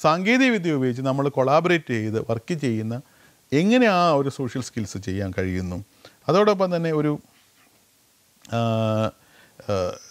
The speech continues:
സിസ്റ്റം സ്കിൽസ് എന്ന് പറയുന്നത്, അതായത് ഇത് എങ്ങനെ നമ്മുടെ എൻവയോൺമെന്റിനെ അഫക്റ്റ് ചെയ്യുന്നു, സ്-, മൊത്തത്തിലൊരു സിസ്റ്റത്തിനെ അഫക്റ്റ് ചെയ്യുന്നു, ഇങ്ങനെയുള്ള കുറേ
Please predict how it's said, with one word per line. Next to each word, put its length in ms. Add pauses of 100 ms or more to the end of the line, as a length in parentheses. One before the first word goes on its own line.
സിസ്റ്റം 380
സ്കിൽസ് 360
എന്ന് 160
പറയുന്നത്, 360
അതായത് 280
ഇത് 400
എങ്ങനെ 460
നമ്മുടെ 280
എൻവയോൺമെന്റിനെ 720
അഫക്റ്റ് 300
ചെയ്യുന്നു, 300
സ്-, 120 (380)
മൊത്തത്തിലൊരു 600
സിസ്റ്റത്തിനെ 440
അഫക്റ്റ് 280
ചെയ്യുന്നു, 200
ഇങ്ങനെയുള്ള 680
കുറേ 360